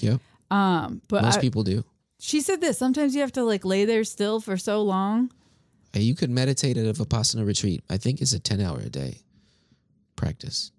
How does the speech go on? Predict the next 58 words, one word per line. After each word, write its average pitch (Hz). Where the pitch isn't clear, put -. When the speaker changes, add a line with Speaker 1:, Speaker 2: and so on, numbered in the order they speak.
Speaker 2:
Yeah. -
Speaker 1:
I 107
don't 127
think 143
that 117
they, 110
I 98
don't 123
think 113
it's 113
required, 104
but 107
I 98
think 117
that -
there's 98
sessions 92
ten 104
hours 101
a 104
day 98
and 101
you 107
don't 113
speak. -
Speaker 2:
Right. 170
Speaker 1:
You 107
don't 104
look 110
people 90
in 92
the 85
eye. 85
There's 85
no 85
communication. -
You -
should, -
I've 107
done -
Speaker 2:
Don't 226
look 202
people 226
in 175
the -
eye. 185
That's 170
Speaker 1:
I 120
mean, 147
Speaker 2:
fucking 151
weird. 151
Speaker 1:
at 131
least 147
at 120
the 123
ones 117
that 90
I've 101